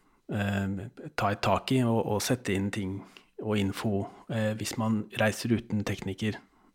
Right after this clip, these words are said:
Eh, f-, for det er det lydteknikeren leser. Ehm, så, men der også kan man få hjelp av folk som har gjort det før og sånn. Ehm,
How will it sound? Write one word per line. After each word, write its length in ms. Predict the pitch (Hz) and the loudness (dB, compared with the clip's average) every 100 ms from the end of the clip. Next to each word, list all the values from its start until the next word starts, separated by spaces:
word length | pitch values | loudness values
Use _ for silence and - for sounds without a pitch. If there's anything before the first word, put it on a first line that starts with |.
| _ | _
Eh, 680 | - 120 113 113 110 110 107 | -6 -2 0 0 -2 -2 -4
f-, 180 | 104 - - - | -6 -12 -20 -20
for 220 | - - | -6 2
det 80 | 123 | 6
er 140 | 120 | 6
det 140 | 117 113 | 6 4
lydteknikeren 500 | 113 107 107 101 101 | 2 0 -2 0 0
leser. 320 | 101 - - - - - | 0 0 0 -2 -10 -10
Ehm, 1000 | 120 113 107 104 104 101 104 104 104 110 - _ _ _ _ - - - - - - - - _ _ - | -6 -2 -2 -2 -4 -4 -6 -8 -10 -12 -16 _ _ _ _ -10 -10 -20 -18 -16 -16 -18 -20 _ _ 2
så, 200 | - 143 139 139 139 139 139 139 139 131 | 10 12 12 12 12 10 10 8 8 8
men 180 | 135 143 | 8 10
der 160 | 139 | 10
også 160 | 127 143 | 8 6
kan 100 | 135 | 6
man 120 | 117 | 6
få 80 | 131 | 4
hjelp 320 | 107 90 - | 2 0 -4
av 80 | 98 | -8
folk 260 | - 92 - | -8 -10 -10
som 180 | 101 90 | -8 -8
har 140 | 87 | -8
gjort 180 | 92 90 | -10 -10
det 140 | 101 90 | -10 -10
før 300 | - 98 90 | -10 -10 -10
og 80 | - | -6
sånn. 180 | 190 - - - | -4 -4 -8 -8
Ehm, 880 | 110 110 110 104 107 104 104 101 | -4 -2 -2 -2 -2 -2 -4 -6